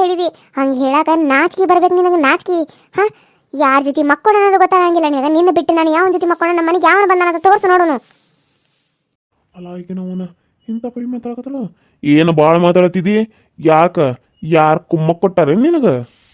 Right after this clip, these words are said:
Speaker 1: ಯಾರು ಯಾಕೆ ನನಗೆ ಕುಮ್ಮಕ್ ಕೊಡ್ಬೇಕು? ಏನ್ ನನಗೆ ಮಾತಾಡಕ್ಕೆ ಬರಂಗಿಲ್ಲ ಅಂತ ಅನ್ಕೊಂಡ್ಬಿಟ್ಟಿದ್ಯಾ ನೀನು? ಮನಸ್ಸು ಮಾಡಿದ್ರೆ ಏನ್ ಬೇಕಾದ್ರೂ ಮಾಡ್ತೇನೆ ರಮೇಶ ನಾನು. ನೆನ್ಪಿಟ್ಕೋ, ನಾನು ಇಷ್ಟ್ ದಿನ ಹೋಗ್ಲಿ ಬಿಡು ಅಂತ ಹೊ-, ಸುಮ್ನೆ ಇದ್ನಿ ಅಷ್ಟ. ಗಂಡಗ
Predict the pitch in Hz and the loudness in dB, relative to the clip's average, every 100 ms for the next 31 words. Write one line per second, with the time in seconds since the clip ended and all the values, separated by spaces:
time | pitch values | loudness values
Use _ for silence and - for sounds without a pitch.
0 | _ _ _ - 330 320 339 370 359 320 | _ _ _ -4 0 2 4 2 2 -2
1 | 349 349 330 349 381 370 359 415 508 - | 0 0 2 2 2 2 2 2 2 -4
2 | _ - 349 359 359 330 330 330 330 349 | _ -6 0 2 2 0 0 0 0 -2
3 | 330 320 330 330 339 330 311 277 254 302 | 0 2 2 0 0 0 0 0 0 -4
4 | 453 427 277 233 _ _ 262 285 294 320 | -2 -2 -2 -6 _ _ -2 -2 0 0
5 | 302 302 294 302 277 294 302 294 285 311 | 0 2 2 2 0 0 2 0 -2 0
6 | 311 294 302 302 294 294 294 277 294 349 | 0 0 -2 -2 -2 -2 -2 -2 -2 -4
7 | - _ - 285 311 349 339 330 233 _ | -8 _ -6 -4 -2 -2 2 2 0 _
8 | - 262 269 302 330 320 320 302 320 330 | -10 -6 -2 -2 -2 -2 -2 2 2 2
9 | 320 320 330 277 - 339 339 330 320 330 | 0 0 -2 -2 -2 -2 0 0 -2 -4
10 | - 339 294 - _ 269 233 269 | -2 -4 -4 -12 _ -10 -4 -2